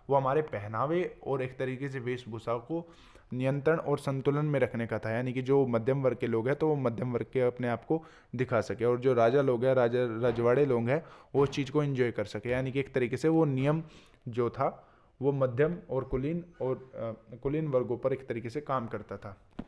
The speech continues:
ठीक है, तो अब हम इसमें डिस्कस करते हैं। जो इसमें हमें दो वर्ड्स दिखे हैं, एक तो इमाइन और एक कॉन्केड।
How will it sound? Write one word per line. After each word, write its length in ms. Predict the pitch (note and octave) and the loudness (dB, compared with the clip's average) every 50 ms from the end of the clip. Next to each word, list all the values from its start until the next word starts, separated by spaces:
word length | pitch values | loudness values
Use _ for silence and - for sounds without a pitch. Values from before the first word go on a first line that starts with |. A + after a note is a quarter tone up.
| - - - - - - - - - - - - - - - - | -16 -20 -20 -20 -20 -20 -20 -20 -20 -20 -20 -20 -20 -18 -12 -10
ठीक 160 | C#3 C3+ E3 | -4 0 0
है, 240 | C3 F#2+ - - - - - - - - - - - - _ _ - - - - - - - - - - - - - | 0 0 -2 -10 -20 -20 -20 -20 -20 -20 -20 -20 -20 -20 _ _ -20 -20 -20 -20 -20 -20 -20 -16 -10 -8 -6 -2 0
तो 100 | C#3+ C#3 | 2 2
अब 260 | - - - C#3 D3 | 2 2 2 4 4
हम 160 | D#3 E3 E3 | 4 4 4
इसमें 260 | E3+ E3 E3+ E3+ E3 D3+ | 2 2 2 2 2 2
डिस्कस 340 | C#3+ - - - E3 D#3+ | 2 0 2 0 0 2
करते 260 | - D#3+ D3 B2+ - C3+ | 4 2 2 2 2 -2
हैं। 300 | C#3 C#3 D#3 F3 F3+ D3 | 0 2 2 0 0 2
जो 120 | D3 D3 | 2 0
इसमें 320 | C#3+ C#3+ D#3+ D#3+ E3+ E3+ | 2 2 2 2 4 4
हमें 300 | D#3 C#3 C3 C#3+ D3+ C#3+ | 4 4 2 2 0 2
दो 120 | A#2+ C#3 D3 | 4 4 6
वर्ड्स 400 | D#3 D3+ D3 C3+ B2+ - - B2+ | 6 8 8 8 6 6 0 -10
दिखे 320 | B2 A#2+ A2+ A2+ A2+ D3 | -10 -8 -8 -8 -6 -6
हैं, 300 | D3 C3 C3 C3+ C3 C3 | -6 -6 -6 -6 -6 -8
एक 200 | C3 C3 B2+ - | -8 -10 -8 -8
तो 60 | - | -8
इमाइन 320 | B2 A#2 A#2 A#2+ C3+ D3+ D3+ | -6 -4 -4 -4 -4 -4 -4
और 120 | C#3+ C3+ | -4 -4
एक 100 | C3+ C3 | -6 -6
कॉन्केड। 400 | - A#2+ A2+ A2 G2+ G#2 G#2 G2+ | -8 -8 -8 -8 -8 -8 -8 -10